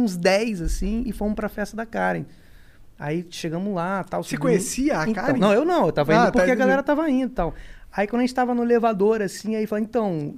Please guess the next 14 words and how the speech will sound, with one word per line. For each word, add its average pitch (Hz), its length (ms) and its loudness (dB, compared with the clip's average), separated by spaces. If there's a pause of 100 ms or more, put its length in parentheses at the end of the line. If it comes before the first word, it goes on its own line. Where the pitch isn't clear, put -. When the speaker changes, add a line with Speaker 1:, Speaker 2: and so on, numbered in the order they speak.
(120)
Speaker 1:
é", 127 760 -4 (300)
eu 156 120 -4
falei, 147 260 -2
"Acho 139 180 -8
melhor 165 260 -4
quem 196 160 -6
conhece 185 800 -6
ir 151 80 -6
na... 165 140 -6 (220)
tocar 151 200 -6
a - 20 -4
campainha 165 400 -6
na 190 80 -4
frente." 175 480 -8